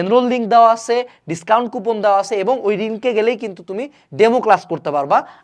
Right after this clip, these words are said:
আমাদের টিচাররা কেমন ম্যাথ সলভ করে সেটা তুমি বুঝতে পারবা। So যারা থিওরি পড়ার পরেও ম্যাথ পারো না, পরীক্ষায় নাম্বার কম পাও,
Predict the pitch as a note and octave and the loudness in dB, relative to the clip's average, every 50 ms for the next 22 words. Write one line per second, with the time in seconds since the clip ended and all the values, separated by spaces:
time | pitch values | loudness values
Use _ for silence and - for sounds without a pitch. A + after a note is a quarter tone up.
0 | - D3+ F3 G3 F#3+ - - A3 - - A3 A3 A3 - B3+ B3 A3+ B3+ B3 A3+ | -8 -6 -6 -4 -4 -6 -6 -6 -4 -2 -2 -2 -4 -6 -8 -6 -6 -4 -4 -4
1 | G#3+ G#3 G#3 G#3 - - G3 F3+ E3+ - - E3+ G3 C4 C4+ _ _ _ _ - | -4 -6 -8 -10 -8 -6 -4 -4 -6 -6 -6 -4 -4 -6 -6 _ _ _ _ -4
2 | A3 G3+ F#3+ G3 G3 F#3 F3 D#3 D3 - - C#3+ C#3 C3 A#2 G#2+ G2+ _ _ - | -4 -4 -2 -4 -6 -6 -6 -6 -8 -8 -8 -8 -6 -6 -8 -10 -14 _ _ -20
3 | - _ _ - D#3 C3+ F3+ F3+ F#3+ G3+ A#3 B3+ C#4+ C#4 - - _ _ _ _ | -20 _ _ -8 0 4 6 8 10 10 10 8 8 4 0 -10 _ _ _ _
4 | _ _ - - A#3 C4+ C#4 D#4 C4+ - B3 A3+ A3+ A#3+ A#3+ - A3+ G3 F#3 E3 | _ _ -2 2 4 4 4 4 2 2 4 4 6 4 4 2 0 -2 -2 0
5 | D3 C#3 D3+ F3 F#3+ F#3 - - - G3+ G3 G3+ G3 G3 F#3 F3+ F#3 - _ _ | -2 -2 -2 -2 -4 -4 -2 2 4 6 6 6 4 4 2 2 0 -6 _ _
6 | _ _ _ _ - G#3 A3 G#3+ - - A#3 A3 G3+ F#3+ F#3 F#3 F#3 F#3 F3+ F3+ | _ _ _ _ -2 -2 -2 -2 -2 -2 -2 0 0 0 0 0 0 -2 0 -2
7 | F#3 F3+ E3+ E3 E3+ E3+ E3 | -4 -4 -4 -4 -4 -4 -4